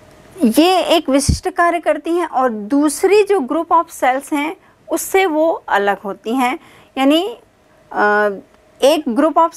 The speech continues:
cells एक काम करेगा, दूसरा group of cells जो है वो दूसरा काम करेगा। और ये जो है ये कोशिकाओं के समूह से जो है वो विभिन्नता प्रदर्शित करती है,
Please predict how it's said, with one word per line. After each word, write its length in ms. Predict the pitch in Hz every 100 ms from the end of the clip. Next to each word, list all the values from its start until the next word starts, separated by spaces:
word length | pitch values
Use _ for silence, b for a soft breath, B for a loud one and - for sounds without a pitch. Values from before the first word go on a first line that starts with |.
| -
cells 280 | 294 285
एक 320 | - - 233 -
काम 220 | 269 277
करेगा, 360 | 294 294 320 349
दूसरा 320 | 240 262 349
group 220 | 311 285 285
of 160 | 285
cells 260 | 285 240 220
जो 140 | 214
है 120 | 233
वो 160 | 233 302
दूसरा 400 | 294 240 - 226
काम 260 | 226 180 175
करेगा। 460 | 175 151 - - - B B B B B B B B B B B _ _
और 240 | - 294
ये 420 | 311 247 294 359 381
जो 160 | 370
है 380 | 330 254 240 320 247
ये 120 | 285
कोशिकाओं 580 | 285 285 285 294 330 359
के 220 | 339 339
समूह 640 | - 277 254 277 320 349 - _ _ -
से 360 | - - 302 311
जो 120 | 311
है 180 | 269 277
वो 280 | 262 403 453 _
विभिन्नता 580 | 240 247 294 302 294 294
प्रदर्शित 500 | 285 202 196 214 196
करती 300 | 180 151 175
है, 100 | -